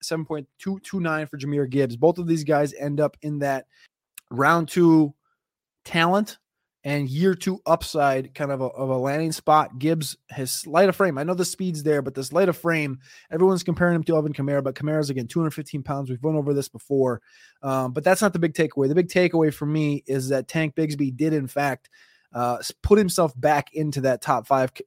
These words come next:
consideration. Not only did he put himself in the top five, he cracked a seven point zero zero scale for me in grading and ended up R B four ahead of Roschon Johnson. I did not expect this. He jumped Roschon, he jumped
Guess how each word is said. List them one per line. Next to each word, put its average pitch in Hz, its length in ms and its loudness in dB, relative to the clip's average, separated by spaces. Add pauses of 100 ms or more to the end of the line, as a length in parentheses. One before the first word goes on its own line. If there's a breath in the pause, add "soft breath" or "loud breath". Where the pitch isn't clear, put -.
(120)
consideration. 143 840 0 (320 loud breath)
Not 165 140 4
only 208 140 2
did 180 120 0
he 165 40 0
put 165 100 -2
himself 160 320 0
in 165 60 -2
the 147 40 -2
top 135 240 0
five, 139 340 4
he 139 120 -4
cracked 160 340 6
a 135 60 0
seven 160 420 0
point 156 240 -4
zero 147 240 4
zero 143 300 4
scale 143 340 2
for 143 260 0
me 139 200 -2 (280 loud breath)
in 139 140 -2
grading 143 520 4
and 135 120 -2
ended 143 240 0
up 135 100 0
R 135 180 2
B 143 120 0 (140)
four 175 420 12
ahead 180 340 -2
of 160 160 0
Roschon 156 540 2
Johnson. 139 480 -6 (260 soft breath)
I 143 60 -10
did 147 160 -2
not 156 200 2
expect 170 500 0
this. 185 160 2
He 156 100 -4
jumped 151 360 -2
Roschon, 175 520 2
he 156 80 -4
jumped 135 380 -6